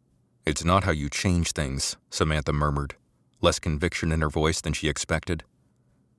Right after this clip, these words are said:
Rennick placed a hand around her arm, squeezing and pulling her closer in a mix of aggression and affection. "Isn't it? You want to get your revenge on the Red Kestrels and restore the Imperium to the glory your father would have wanted.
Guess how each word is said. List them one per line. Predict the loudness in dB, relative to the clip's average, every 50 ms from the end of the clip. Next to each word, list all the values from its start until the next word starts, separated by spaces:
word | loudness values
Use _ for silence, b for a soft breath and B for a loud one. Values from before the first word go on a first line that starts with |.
| _ _ _ _ B B B B B B 4
Rennick | 6 6 6 4 2 2
placed | 4 4 4 4 0
a | -2
hand | 0 0 2 2 4 4
around | 4 4 4 4 4 4
her | 2 2 2
arm, | 2 2 2 0 -2 -4 -10 -16 _ _ _ _
squeezing | -6 -6 -4 0 2 4 4 4 2 0 -4 -4
and | -4 -4 -2
pulling | 0 0 0 2 0
her | 0 -2
closer | -2 0 0 2 2 2 0 0 -2
in | 0 0
a | 0
mix | 2 0 0 0 -2
of | -2 -4
aggression | -2 0 2 2 4 2 2 0 -4 -4
and | -4 -4 -4
affection. | -2 0 0 0 0 -2 -6 -8 -8 -10 -14 _ _ _ _ _ _ _ _ _ _ _ _ _ -2
"Isn't | -2 0 2 2 2 2
it? | 0 -2 -4 -8 -14 _ _ _ _ _ _ _ _ _ _ _ B B B B B
You | 4 6 8
want | 8 8 6 4
to | 2 2
get | 0 0 0 2
your | 2 2
revenge | 2 4 4 4 4 4 4
on | 4 4
the | 4
Red | 4 4 4 2 2 2
Kestrels | 0 2 2 2 0 -6 -8 -10 -6 -4
and | 0 2
restore | 2 4 4 2 4 4 6 6 6 6
the | 6 4 2
Imperium | 2 2 2 4 4 4 6 6 4 2
to | 2 0
the | 0 -2
glory | 0 2 4 6 6 8 6 6
your | 6 4 2
father | 2 4 6 6 6 6 6 2
would | 2 2 0
have | 0 2
wanted. | 4 4 4 4 4 2 -2 -6